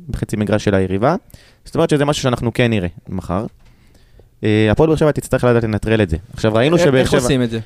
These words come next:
Speaker 1: איך מנטרלים? מקדימים תרופה למכה, אתה יודע, כאילו אומרים, "הקם להורגך, השכם להורגו".
Speaker 2: כן.
Speaker 1: תעשה להם אתה לחץ גבוה, כמו שאתה עשית להם פה בטרנר, עלית באנרגיות, עשית להם באמת לחץ גבוה מטורף. גם עוד לפני האדום של אבו פאני, אתה שחקת הרבה יותר טוב.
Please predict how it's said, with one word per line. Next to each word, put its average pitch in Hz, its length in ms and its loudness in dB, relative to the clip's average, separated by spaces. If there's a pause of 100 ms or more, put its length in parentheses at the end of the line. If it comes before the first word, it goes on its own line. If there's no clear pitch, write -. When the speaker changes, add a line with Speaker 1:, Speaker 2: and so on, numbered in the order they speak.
(120)
Speaker 1:
איך 135 120 -2
מנטרלים? 123 360 2 (380)
מקדימים 139 360 2
תרופה 165 260 2
למכה, 156 360 2
אתה 113 140 0
יודע, 117 180 2
כאילו 113 260 4
אומרים, 113 280 2
"הקם 127 240 0
להורגך, 110 320 0
השכם 123 320 2
להורגו". 113 500 4
Speaker 2:
כן. 110 240 -4
Speaker 1:
תעשה 123 240 2
להם 185 200 4
אתה 175 180 2
לחץ 139 260 0
גבוה, 135 300 2 (120)
כמו 139 120 -2
שאתה 139 200 0
עשית 135 180 -2
להם 123 220 4
פה 131 120 2
בטרנר, 107 480 0 (300)
עלית 117 180 -2
באנרגיות, 117 480 2
עשית 110 160 -8
להם 113 120 2
באמת 113 320 0
לחץ 117 340 -2
גבוה 113 340 2
מטורף. 113 520 2 (380)
גם 127 100 0
עוד 131 100 2
לפני 120 320 0
האדום 135 240 2
של 104 140 0
אבו 104 140 0
פאני, 123 180 -2
אתה - 100 -8
שחקת - 200 -12
הרבה 98 260 -2
יותר 143 200 0
טוב. 170 260 2